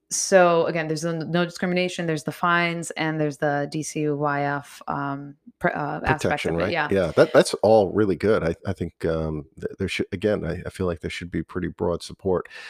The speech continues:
Speaker 2: I would imagine that the pediatricians out there might not be big supporters of
Speaker 1: Mm.
Speaker 2: it, especially if they're gonna be the ones dealing with, uh, maybe they're the ones that have been discriminating against some of these families, and,
Speaker 1: Yeah.
Speaker 2: and they wouldn't wanna see the status quo changed.
Speaker 1: Right. So also really quickly,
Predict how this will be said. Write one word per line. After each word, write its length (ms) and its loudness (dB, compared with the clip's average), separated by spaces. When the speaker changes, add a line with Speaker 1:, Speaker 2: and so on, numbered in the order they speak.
Speaker 2:
I 100 6
would 160 6
imagine 400 2
that 220 0
the 260 -2
pediatricians 880 -2
out 220 -2
there 180 0
might 240 -2
not 200 -4
be 120 -4
big 240 -6
supporters 460 -4
of 160 -2
Speaker 1:
Mm. 80 -4
Speaker 2:
it, 40 -8
especially 440 -8
if 120 -6
they're 140 -4
gonna 200 -6
be 100 -4
the 100 -6
ones 320 -6
dealing 360 -6
with, 280 -8
uh, 200 -4
maybe 120 2
they're 160 2
the 80 0
ones 220 -2
that 140 -4
have 200 -2
been 160 -2
discriminating 720 -4
against 360 -8
some 100 -8
of 60 -4
these 120 -6
families, 460 -8
and, 160 -10
Speaker 1:
Yeah. 240 -4
Speaker 2:
and 80 -2
they 60 0
wouldn't 240 -2
wanna 160 -4
see 140 -6
the 120 -4
status 380 -4
quo 160 -6
changed. 420 -8
Speaker 1:
Right. 200 -6
So 260 -2
also 380 0
really 220 0
quickly, 480 -4